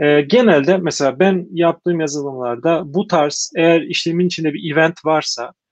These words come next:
bu eventleri yöneten bir kısım oluyor. Yani eventleri konsüm edebilen, yani ne diyeyim, küçük prosesler diyelim.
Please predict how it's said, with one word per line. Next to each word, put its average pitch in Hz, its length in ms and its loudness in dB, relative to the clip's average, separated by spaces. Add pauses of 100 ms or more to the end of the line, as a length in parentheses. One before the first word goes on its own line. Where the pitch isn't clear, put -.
(300)
bu 196 120 2
eventleri 196 500 2
yöneten 175 440 2
bir 170 80 -4
kısım 170 280 -8
oluyor. 156 500 -4
Yani 143 360 -8
eventleri 170 380 -2
konsüm 160 420 -6
edebilen, 147 460 -2 (280)
yani 143 180 -8
ne 147 80 -2
diyeyim, 131 200 -8 (120)
küçük - 300 -6
prosesler 143 640 2
diyelim. 123 320 0